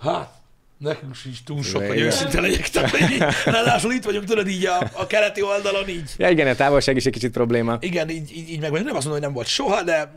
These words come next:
Speaker 1: nekünk sem volt annyira, így úgymond ez így egy cél, de hát volt rajtunk kívül sok csatorna, ahol ugye, ö, lehetett volna. Nem tudom, én, én mindig örülök neki, hogyha látok, tudod, egy, egy, egy jó videót, ami, ami így elkészül, tudod,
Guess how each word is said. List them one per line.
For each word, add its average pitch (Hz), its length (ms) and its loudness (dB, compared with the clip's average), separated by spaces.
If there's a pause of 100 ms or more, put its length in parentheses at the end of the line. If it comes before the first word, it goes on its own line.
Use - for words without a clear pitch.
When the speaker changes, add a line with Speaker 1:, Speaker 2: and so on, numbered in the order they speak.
Speaker 1:
nekünk 156 280 -6
sem 117 200 -6
volt 117 220 -8
annyira, 117 480 -8 (800)
így 127 160 -2
úgymond 127 220 -2
ez 120 120 -2
így 120 180 -6
egy 110 140 -8
cél, 156 280 0
de 151 60 -2
hát 139 180 -6
volt 139 240 -4
rajtunk 107 240 -8
kívül 110 200 -4
sok 117 180 -4
csatorna, 104 420 -10
ahol 104 180 -10
ugye, 107 240 -10 (460)
ö, 113 140 -2
lehetett 117 280 -4
volna. 175 420 -2 (180)
Nem 180 160 -12
tudom, 120 360 -6 (720)
én, 226 180 -2
én 226 120 -2
mindig 202 260 -2
örülök 117 260 -4
neki, 117 180 -8
hogyha 117 220 -4
látok, 110 300 -8
tudod, 113 200 -6
egy, 104 260 -12
egy, 117 180 -10
egy 120 140 -6
jó 127 180 -4
videót, 104 460 -10
ami, 120 140 -12 (120)
ami 120 180 -12
így 120 140 -12
elkészül, 117 560 -10
tudod, 120 340 -10